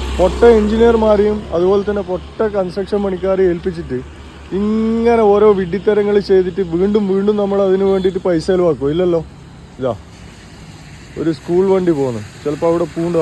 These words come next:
അതാ, അതാ, അതാ, അതാ, അതാ, അതാ, അതാ. കണ്ടോ, ഇതാണ്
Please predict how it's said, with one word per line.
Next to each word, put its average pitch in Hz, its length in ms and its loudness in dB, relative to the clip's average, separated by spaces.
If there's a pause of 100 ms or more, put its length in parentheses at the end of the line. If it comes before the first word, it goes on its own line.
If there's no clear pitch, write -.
അതാ, 139 180 0
അതാ, 170 160 0
അതാ, 175 180 0
അതാ, 165 180 -2
അതാ, 139 180 -4
അതാ, 98 100 -10 (680)
അതാ. 123 120 -2 (2000)
കണ്ടോ, 165 200 2 (420)
ഇതാണ് 190 300 6